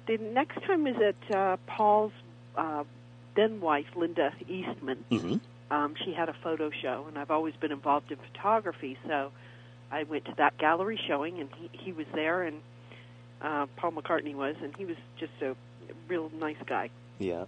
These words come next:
Speaker 2: yeah. Now, uh, of the four Beatles, was there a favorite that you had when you were young?
Speaker 1: Yeah, it was Paul.
Speaker 2: Oh. <laughs> So you
Speaker 1: Yeah,
Speaker 2: must have been
Speaker 1: I was a Paul fan.
Speaker 2: <laughs> you, you must have been thrilled when you got to meet him later on.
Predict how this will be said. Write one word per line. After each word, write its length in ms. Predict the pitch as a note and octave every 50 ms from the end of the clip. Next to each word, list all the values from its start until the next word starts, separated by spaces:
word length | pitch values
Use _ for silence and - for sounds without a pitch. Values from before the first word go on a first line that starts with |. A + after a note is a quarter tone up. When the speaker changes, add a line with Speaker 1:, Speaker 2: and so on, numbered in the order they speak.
| - - - - -
Speaker 2:
yeah. 120 | - G2 G2+ - - -
Now, 320 | B2 A2+ A2+ A2 A2 - - - - - -
uh, 220 | C3 A2+ F2+ F#2 G#2+ - - - - - - - - - - - - - -
of 180 | D3+ C3+ A#2 A2
the 80 | A#2
four 260 | - - D#3 D3 C#3 B2+
Beatles, 580 | A#2+ A#2 A2+ G2+ E2+ D2+ D#2 - - - - - - - - -
was 140 | A2+ A#2 F#2
there 120 | A2 A2 A2
a 40 |
favorite 380 | A2 - B2+ A#2 A#2 A#2 A#2+ -
that 160 | A#2+ A2 -
you 60 | A#2
had 200 | G2+ A2 G#2+ A2
when 140 | A2+ G#2+ G#2+
you 80 | G#2+ A2
were 80 | G#2
young? 300 | G2+ G#2+ G2+ G#2+ A2 A2 - - - - - - -
Speaker 1:
Yeah, 180 | G3 F#3+ F#3+ F#3
it 80 | F3+
was 100 | G#3 B3 A#3 -
Paul. 280 | - F3 D3+ C#3 C#3 A#2+ - -
Speaker 2:
Oh. 200 | A#2+ A2+ A2+ - -
<laughs> 40 | - - - B2 - - - - A#3 - - - A#3 - - - A3+ E3+ -
So 180 | - E3+ - -
you 80 | - F#3+
Speaker 1:
Yeah, 40 | F#3
Speaker 2:
must 180 | E3+ D3 -
have 60 | - -
been 100 | C4+ C4
Speaker 1:
I 60 | C4
was 80 | C4+ C4
a 40 | A#3
Paul 320 | - - G#3+ G3+ F#3+ F#3+
fan. 360 | F3+ - F3+ D#3+ D#3+ D#3+ D#3+ E3 - -
Speaker 2:
<laughs> 120 | - - -
you, 280 | C#3+ C#3 D3+ - - -
you 120 | - D3+
must 180 | D3 D3 C3+ -
have 60 | C#3+
been 120 | C3 B2+
thrilled 380 | A#2 - D3+ D#3 D#3 C#3+ C3+ A#2+
when 100 | B2 B2
you 60 | A2+ B2
got 160 | B2 A#2+ -
to 60 | -
meet 180 | A#2 A#2+ B2+ A#2+
him 60 | A#2
later 280 | A2+ A#2 A2+ G#2+ B2 -
on. 280 | - - - - -